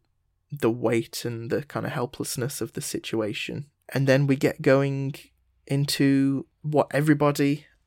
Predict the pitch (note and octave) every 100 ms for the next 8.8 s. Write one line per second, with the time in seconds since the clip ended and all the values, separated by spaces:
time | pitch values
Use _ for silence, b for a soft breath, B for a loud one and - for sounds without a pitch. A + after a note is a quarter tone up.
0 | - C3+ C#3+ D3+ - D3+ D#3 C#3+ C#3 E3+
1 | F3+ - A#2+ A2+ B2+ D3+ - C#3 C#3 -
2 | - C3+ C3+ D3 C#3+ D3 C#3+ C#3 C#3 -
3 | C#3 D3 B2 A#2+ A#2+ C3 - C3 B2 B2
4 | - - - C3+ - B2+ C3+ - F3+ A2
5 | - B B B - - E3+ G3+ A#2 A2+
6 | - _ _ - - D3 D3+ D3 D3 C#3+
7 | B2+ B2+ B2+ C#3 C#3+ D#3 C3 C3+ - B2
8 | A#2+ D3 D3+ C3 C3 D#3 -